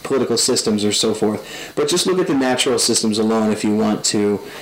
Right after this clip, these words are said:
you know, try to understand how great this is and how everybody is going to be affected by this, how the fact that everything is connected to everything, and we cannot avoid,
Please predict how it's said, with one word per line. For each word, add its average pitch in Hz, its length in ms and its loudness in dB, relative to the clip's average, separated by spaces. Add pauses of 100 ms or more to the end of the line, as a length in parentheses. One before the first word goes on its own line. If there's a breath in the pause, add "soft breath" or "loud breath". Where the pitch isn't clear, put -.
(140 loud breath)
you 117 80 2
know, 110 80 0
try 120 280 0
to 113 220 2
understand 107 540 0
how 110 300 0
great 120 400 0
this 107 220 0
is 104 220 0
and 107 100 2
how 113 220 0
everybody 123 500 0
is 110 120 0
going 110 180 0
to - 100 -4
be 101 60 0
affected 101 420 0
by 73 140 -4
this, - 220 0
how 104 120 0
the 104 80 0
fact 110 280 -2
that 107 180 0 (340 loud breath)
everything 127 380 0
is 113 320 0
connected 107 400 0
to - 140 0
everything, 113 580 0 (360 loud breath)
and 113 120 0
we 120 80 2
cannot 127 340 0
avoid, 107 560 0